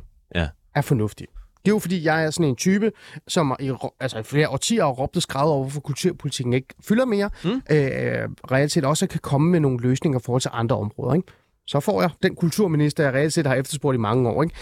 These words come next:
Speaker 1: Oh,
Speaker 2: Men,
Speaker 1: det lyder godt.
Speaker 2: men jeg får også at vide af Mette Frederiksen og, og din, øh, partiformand, Lars Løkke, vi lever i krisetid. Vi skal
Speaker 1: Hyperkrise.
Speaker 2: droppe,
Speaker 1: Ja.
Speaker 2: vi skal dro-, <laughs> hold nu være. Vi skal
Speaker 1: Hey,
Speaker 2: droppe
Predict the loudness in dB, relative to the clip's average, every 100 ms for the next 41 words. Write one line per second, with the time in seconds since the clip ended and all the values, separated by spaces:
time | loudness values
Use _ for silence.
0 | 2 2 4 4 4 2 0 0 2 4
1 | 2 0 0 0 0 0 2 2 2 -2
2 | -4 -4 -4 -4 -6 -8 -20 -16 0 2
3 | 2 -2 -10 -6 -2 0 0 2 2 4
4 | 0 -2 -2 -2 0 2 2 0 -4 -6
5 | 0 0 2 2 2 0 -4 -8 -4 -2
6 | 2 2 2 0 0 0 -2 -6 -6 -8
7 | -10 -12 -2 0 0 -2 -2 0 0 0
8 | -4 -6 -4 -2 0 2 2 0 -10 -2
9 | 2 2 2 -2 -6 -4 0 2 2 2
10 | 2 0